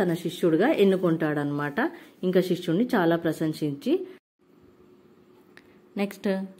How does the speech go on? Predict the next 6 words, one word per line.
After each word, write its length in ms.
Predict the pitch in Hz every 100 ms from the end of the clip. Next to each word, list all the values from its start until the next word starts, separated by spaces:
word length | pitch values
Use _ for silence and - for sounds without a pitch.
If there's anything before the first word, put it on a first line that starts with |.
| -
సందర్భ 400 | 175 170 185 208
వాక్యాన్ని, 720 | 214 196 160 - 151 143 135 - - - _ _ _ _ _ - - - - - - - _ - - - _ _ _
"త్వయా 420 | 208 202 226 277 277
ఇదానీం 560 | 202 190 190 190 170 170
ప్రహర్తవ్యం 960 | 175 165 180 226 - 185 165 165 165 165
ఏతల్లక్ష్యం 1000 | 165 165 170 226 226 190 180 - 165 240